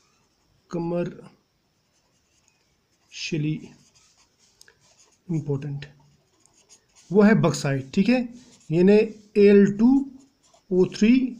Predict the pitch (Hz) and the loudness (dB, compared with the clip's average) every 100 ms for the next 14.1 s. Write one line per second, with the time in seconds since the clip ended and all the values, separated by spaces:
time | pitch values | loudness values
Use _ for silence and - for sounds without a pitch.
0 | - 170 165 170 - 180 143 - 175 156 | -10 -6 -4 -4 -6 -10 -10 -10 -8 -8
1 | 139 - _ _ _ _ _ _ _ _ | -10 -14 _ _ _ _ _ _ _ _
2 | - - 185 170 - 143 135 139 139 143 | -16 -6 -4 -4 -6 -8 -6 -8 -10 -14
3 | - 208 240 - - _ _ _ _ _ | -8 -6 -6 -8 -16 _ _ _ _ _
4 | _ _ _ - - - _ _ _ 214 | _ _ _ -20 -20 -20 _ _ _ -4
5 | 202 233 277 269 220 226 190 254 - - | 0 2 2 0 0 2 2 0 -6 -10
6 | 233 - 277 277 - 269 226 233 190 170 | -8 -4 0 0 0 -2 -2 2 2 2
7 | 151 139 180 175 202 220 - 269 233 233 | 0 0 0 0 0 0 -2 0 4 4
8 | 240 240 220 202 185 165 147 - 180 180 | 2 0 2 2 2 -4 -8 -8 -4 -4
9 | 175 165 156 151 147 151 139 139 131 - | -6 -6 -4 -6 -6 -8 -10 -12 -18 -20
10 | _ _ _ _ _ _ - 202 202 208 | _ _ _ _ _ _ -2 0 0 -4
11 | - _ _ _ 196 208 196 202 196 214 | -12 _ _ _ 4 4 4 4 2 0
12 | 208 - _ _ _ _ _ _ _ _ | -4 -16 _ _ _ _ _ _ _ _
13 | _ 170 180 180 175 170 - - 226 233 | _ -2 0 0 -2 -6 -10 -4 -4 -4